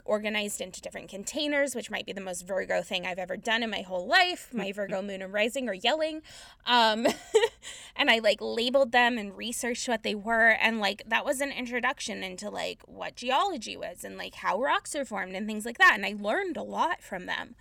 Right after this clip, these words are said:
Speaker 1: But I recently gave most of them to my cousin, except one of them, which I kept, and, like, it sits on a shelf in my room. Like, I have, like, a jar, f-, actually, I have a whole jar full of them,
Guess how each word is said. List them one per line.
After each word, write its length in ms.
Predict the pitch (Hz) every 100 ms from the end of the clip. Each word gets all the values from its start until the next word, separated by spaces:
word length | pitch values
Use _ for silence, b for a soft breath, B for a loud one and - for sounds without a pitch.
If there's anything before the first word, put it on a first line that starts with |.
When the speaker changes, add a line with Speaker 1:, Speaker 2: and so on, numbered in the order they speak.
| _
Speaker 1:
But 340 | 220 240 220 - -
I 400 | 220 240 247 - _ _ -
recently 580 | 240 269 - 339 240 254
gave 580 | 220 202 196 196 196 -
most 380 | 220 196 180 214
of 80 |
them 160 | 185 175
to 120 | -
my 100 | 190
cousin, 420 | - 202 190 185
except 380 | 175 - 208 -
one 200 | 269 392
of 120 | 370
them, 200 | 226 214
which 180 | 208 202
I 80 | 196
kept, 440 | - - 165 - -
and, 160 | 208 208
like, 220 | 196 -
it 140 | - 208
sits 260 | - 277
on 140 | 285 247
a 60 |
shelf 420 | 190 - 220 214 208
in 120 | 180
my 120 | 180
room. 520 | 170 190 - - 247
Like, 400 | - 208 202 - - B B B
I 100 | 214
have, 220 | 226 220
like, 140 | 254 240
a 60 | 233
jar, 340 | 214 202 196
f-, 200 | 196 - -
actually, 320 | 214 - 190
I 20 |
have 160 | 202 214
a 40 |
whole 180 | 208 185
jar 280 | 190 180 175
full 240 | - 180
of 120 | 165 -
them, 280 | 156 214